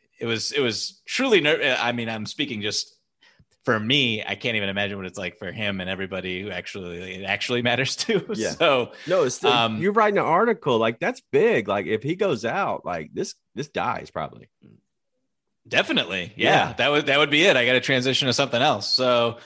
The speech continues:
Speaker 1: you know, I'm in constant contact with people around him. Like, "Okay, like, how serious is this? When's he gonna come back?"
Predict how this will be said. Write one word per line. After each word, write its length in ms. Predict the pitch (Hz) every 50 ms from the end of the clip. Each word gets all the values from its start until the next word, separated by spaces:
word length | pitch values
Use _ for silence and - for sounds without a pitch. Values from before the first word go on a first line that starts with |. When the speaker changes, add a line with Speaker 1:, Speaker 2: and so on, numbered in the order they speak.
| - - - - - - _ _ _ _
Speaker 1:
you 100 | - 131
know, 80 | 131 127
I'm 220 | 120 117 117 120
in 160 | 110 95 123 110
constant 440 | - - 139 139 131 - 139 123
contact 520 | - 135 123 123 120 - 135 123 123 123 -
with 260 | 123 120 113 110 -
people 320 | - 131 127 123 123 123
around 380 | 117 110 110 113 117 113 117 113
him. 300 | 120 123 117 117 117 113
Like, 300 | 107 101 98 95 95 -
"Okay, 300 | 98 104 - 120 101 92
like, 160 | 87 85 -
how 180 | - 113 107 101
serious 540 | 98 - - 107 107 104 101 98 95 - -
is 200 | 110 107 101 101
this? 340 | - 107 104 101 98 - -
When's 220 | - 101 95 98 101
he 80 | 110
gonna 240 | 98 98 98 98 95
come 280 | 98 - 110 101 98 95
back?" 520 | 98 95 95 95 95 98 95 95 - -